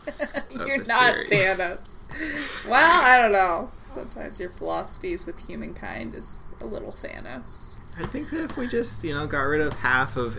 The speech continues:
Speaker 2: everybody in the universe, that solves all problems,
Speaker 1: <laughs> Oh my
Speaker 2: you know?
Speaker 1: goodness. Uh, Scarlet?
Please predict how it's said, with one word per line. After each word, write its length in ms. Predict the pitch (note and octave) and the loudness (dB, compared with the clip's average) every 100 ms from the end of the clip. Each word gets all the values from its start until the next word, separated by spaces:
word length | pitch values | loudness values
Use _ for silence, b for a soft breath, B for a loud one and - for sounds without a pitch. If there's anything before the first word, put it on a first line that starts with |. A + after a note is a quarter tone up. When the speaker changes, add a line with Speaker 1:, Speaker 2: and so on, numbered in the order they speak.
| - | -4
Speaker 2:
everybody 580 | A2+ A2 A#2 A2 A2 A2 | -4 -2 -2 -2 -4 -4
in 80 | G#2 | -4
the 80 | |
universe, 580 | G2+ G#2 C3 G2+ F#2+ F#2+ | -4 -2 -2 -2 -4 -6
that 220 | - G#2+ | -8 -8
solves 360 | - A2+ A2 - | -6 -6 -6 -2
all 160 | G#2+ A2 | -2 -2
problems, 500 | - - - - - | -4 -6 -6 -8 -10
Speaker 1:
<laughs> 40 | |
Oh 100 | - - | -10 -10
my 80 | |
Speaker 2:
you 100 | A#2 | -10
know? 100 | A2+ - G#2 | -10 -10 -8
Speaker 1:
goodness. 360 | A2 C#3+ - B B B B B B B B B B - | -8 -8 -10 B B B B B B B B B B -12
Uh, 1080 | A3+ G#3 G3 F#3 F3+ E3 C#3+ B2 B2 A2 A#2 | -10 -6 -4 -4 -4 -6 -10 -10 -10 -10 -10
Scarlet? 1300 | A3 - - A3+ G3+ G3 G3 G#3 A#3+ C#4+ E4 F4+ | -6 -6 -6 -6 -4 -2 -2 -4 -4 0 2 2